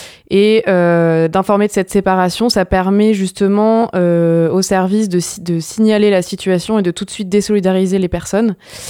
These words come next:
et notamment d'adapter l'impôt en temps réel, puisque quand on est solidaire fiscalement, on paye les impôts ensemble, et donc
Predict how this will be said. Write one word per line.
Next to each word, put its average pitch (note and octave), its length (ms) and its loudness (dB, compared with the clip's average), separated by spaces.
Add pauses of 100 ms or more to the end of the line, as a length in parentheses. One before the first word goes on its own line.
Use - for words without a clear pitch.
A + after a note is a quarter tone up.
(240)
et F#3+ 100 -2
notamment G3+ 380 2
d'adapter G3 500 2
l'impôt G#3 460 0
en F#3+ 120 0
temps G#3+ 200 0
réel, G3+ 300 2
puisque G#3 480 0
quand G3 240 -2
on F#3+ 80 4
est F#3 80 2
solidaire G3+ 420 0
fiscalement, F#3+ 400 0
on G#3+ 60 0
paye G3+ 180 2
les F#3 160 2
impôts F3 240 0
ensemble, G#3 380 2
et E3 80 2
donc F3 240 -4